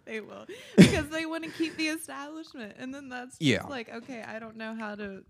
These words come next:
Speaker 2: Like,
Speaker 1: actually talk to you
Speaker 2: when,
Speaker 1: about
Speaker 2: when,
Speaker 1: this.
Speaker 2: when shit isn't working, people wanna burn the whole thing down.
Speaker 1: But if it's working for them, they want to keep it in their favor.
Speaker 2: Right. And that, that, that, that, that's Wall Street, that's Silicon Valley, that's,
Speaker 1: Mm-hmm.
Speaker 2: that, that's fossil fuels, oil and gas.
Speaker 1: Yes.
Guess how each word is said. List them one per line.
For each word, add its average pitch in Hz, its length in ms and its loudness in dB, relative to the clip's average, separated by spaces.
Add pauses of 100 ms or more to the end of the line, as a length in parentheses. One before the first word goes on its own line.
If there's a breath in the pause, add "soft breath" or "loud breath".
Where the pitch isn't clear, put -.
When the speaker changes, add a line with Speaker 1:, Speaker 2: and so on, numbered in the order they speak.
(100)
Speaker 2:
Like, 113 180 2
Speaker 1:
actually 196 400 -6
talk 220 300 -12
to - 100 -20
you - 120 -10
Speaker 2:
when, 147 120 10
Speaker 1:
about - 160 -4
Speaker 2:
when, 143 140 8
Speaker 1:
this. - 180 -12
Speaker 2:
when 135 180 10
shit 190 360 12
isn't 160 260 10
working, 135 600 6 (240)
people 139 260 4
wanna 120 220 8
burn 104 240 6
the 92 80 2
whole 95 160 2
thing 82 260 -2
down. 67 360 -10 (100)
Speaker 1:
But 226 120 0
if 226 140 -2
it's 202 220 -6
working 214 340 -4
for 196 140 -6
them, 185 380 -2
they 175 140 -4
want 175 260 -6
to 185 100 -12
keep - 360 -8
it 160 300 -10 (720)
in 185 140 0
their 165 200 -4
favor. 170 580 -6
Speaker 2:
Right. 104 340 8
And 117 100 8
that, 135 240 10
that, 120 200 8
that, 135 240 10
that, 135 220 10
that's 143 220 10
Wall 143 180 12
Street, 131 360 8
that's 110 140 8
Silicon 117 440 8
Valley, 107 360 12
that's, 101 340 6
Speaker 1:
Mm-hmm. 92 100 -4
Speaker 2:
that, 107 220 6
that's 110 160 8
fossil 107 340 8
fuels, 98 320 10
oil 92 220 6
and 87 120 4
gas. 82 320 -2
Speaker 1:
Yes. 175 140 -4